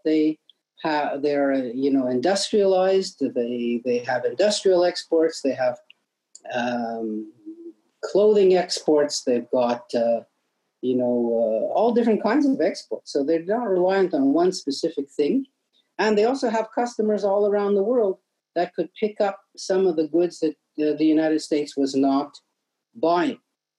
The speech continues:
And needless to say, they could find soybeans in Argentina and Brazil just as easily as they could find soybeans in the United States. And, uh, Argentina and Brazil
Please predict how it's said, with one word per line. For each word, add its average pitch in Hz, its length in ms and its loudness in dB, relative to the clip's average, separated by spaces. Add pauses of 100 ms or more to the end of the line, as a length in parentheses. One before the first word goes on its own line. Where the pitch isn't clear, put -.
(640)
And 143 320 -2
needless 220 380 2
to 160 80 0
say, 156 340 2
they 190 240 2
could 180 320 -2
find 170 460 2
soybeans 170 760 2
in 151 120 0
Argentina 147 680 0
and 143 220 -2
Brazil 170 420 2
just 165 220 -4
as 147 160 -4
easily 160 520 2
as 151 100 -2
they 156 140 0
could 160 200 -6
find 151 280 0
soybeans 151 760 -2
in 147 340 -6 (380)
the 147 80 0
United 156 340 2
States. - 480 -2 (800)
And, 143 600 0
uh, 139 520 2
Argentina 185 640 2
and 151 200 2
Brazil 170 600 2